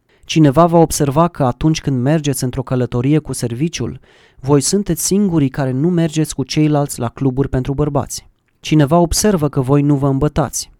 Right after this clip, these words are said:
Cineva observă că vouă vă pasă de familia voastră și că nu vă înjosiți partenerul în public. Cineva observă că voi vă respectați părinții.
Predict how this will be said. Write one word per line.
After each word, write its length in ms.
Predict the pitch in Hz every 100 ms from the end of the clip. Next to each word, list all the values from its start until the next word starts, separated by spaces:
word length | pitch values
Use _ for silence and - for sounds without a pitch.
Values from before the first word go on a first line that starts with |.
| _
Cineva 320 | - 151 139 175
observă 500 | 190 - 165 165 170
că 120 | 147
vouă 240 | 135 143
vă 140 | 135 131
pasă 360 | 180 180 151
de 100 | 131
familia 400 | 127 135 139 135
voastră 520 | 113 127 139 - 160 - _ _
și 180 | - 160
că 100 | 160
nu 100 | 190
vă 120 | 190
înjosiți 520 | 156 135 131 165 156
partenerul 560 | 139 127 131 131 135 135
în 120 | 135
public. 480 | 165 151 113 - - _ -
Cineva 320 | 160 156 190
observă 480 | 208 - 175 170 170
că 140 | 160
voi 240 | 135 156
vă 100 | 143
respectați 580 | 143 135 131 - 131 -
părinții. 580 | 135 131 131 120 -